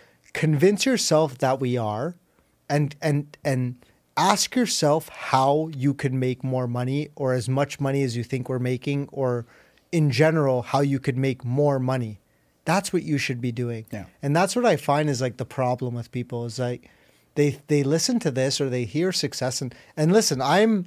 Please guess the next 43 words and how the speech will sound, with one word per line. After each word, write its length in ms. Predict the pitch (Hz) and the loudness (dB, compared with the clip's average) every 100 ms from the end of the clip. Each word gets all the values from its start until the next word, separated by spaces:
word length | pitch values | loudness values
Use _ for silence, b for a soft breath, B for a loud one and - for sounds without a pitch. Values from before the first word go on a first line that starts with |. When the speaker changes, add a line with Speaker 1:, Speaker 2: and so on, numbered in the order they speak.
| - | -4
Speaker 1:
at 140 | 151 147 | -2 0
fault 300 | - 170 170 | 4 4 4
for 140 | - | -2
this 220 | 143 135 | 0 0
too. 220 | - 175 123 | 0 0 2
I 100 | 117 | 0
hear 200 | 165 180 | 0 0
people 300 | 180 180 156 | -2 -2 -2
more, 220 | 143 143 | 0 -2
more 240 | 151 139 | -2 -2
successful 480 | 135 - 131 123 202 | -2 -4 -4 -2 -2
and 100 | 160 | 0
my 120 | 135 | -2
first 320 | 127 185 196 | 0 0 0
reaction 400 | 160 143 147 - | 0 0 0 -2
is 140 | 185 131 | -2 0
like, 180 | 131 b b b _ | -4 b b b _
"Fuck 240 | - 202 - | 0 0 2
that 200 | 117 - | -4 -2
person." 440 | 123 120 - 117 b b b b _ _ - | -8 -8 -10 -12 b b b b _ _ 0
And 140 | 165 | 4
then 100 | 202 | 6
I'm 160 | 214 175 | 4 4
like, 260 | 147 139 - | 2 0 -2
"I 140 | 135 | 0
love 240 | 135 143 143 | 2 2 4
that 180 | 151 143 | 2 4
person. 320 | 147 147 139 | 0 0 -4
I 60 | |
hope 200 | 117 135 | -2 -2
he 60 | 143 | -2
does 300 | 139 131 - | -4 -4 -6
great. 340 | 135 131 131 | -4 -2 -2
I, 140 | 127 113 139 | -4 -6 -6
like, 240 | 123 - | -6 -4
I 80 | 123 | -4
Speaker 2:
Yeah. 120 | 123 | 2
Speaker 1:
really 200 | 160 170 | 4 4
want 280 | 143 143 - | 2 0 -2
other 200 | 135 131 | -2 -2
people 240 | 135 135 | -2 -6
to 160 | 131 127 | -6 -6
succeed." 500 | - - - 180 | -6 -8 -4 -4